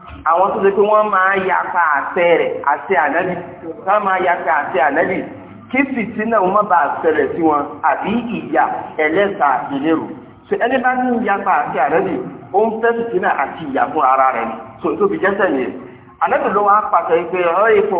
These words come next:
lẹ́hìá." Ànábì ní, "Ẹ jẹ́ kí irùngbọ̀n yóò pọ̀. Ẹ fi irùngbọ̀n yín lẹ̀ kó pọ̀." Nínú ẹgbàá wa mi, ó ní, "Waqaftu sha'ri aw shawari." Ẹ dẹ̀ máa gé, à, irun mú yín kù. So,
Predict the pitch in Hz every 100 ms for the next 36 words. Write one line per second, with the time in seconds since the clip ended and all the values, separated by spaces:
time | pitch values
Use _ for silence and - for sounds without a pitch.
0 | 165 143 202 202 160 143 123 98 - -
1 | - - 175 226 196 190 190 202 196 208
2 | - 175 165 147 151 170 185 185 156 -
3 | - - - - - 185 196 202 190 170
4 | 208 233 190 196 196 202 - - - -
5 | - - _ 170 254 247 254 185 214 175
6 | - - 208 175 170 226 175 175 170 -
7 | 165 143 139 139 139 139 170 220 196 -
8 | - - - - 170 160 147 175 170 170
9 | 190 202 202 196 196 196 - - - 147
10 | 151 147 139 131 160 165 170 185 180 196
11 | 196 165 - - - - 170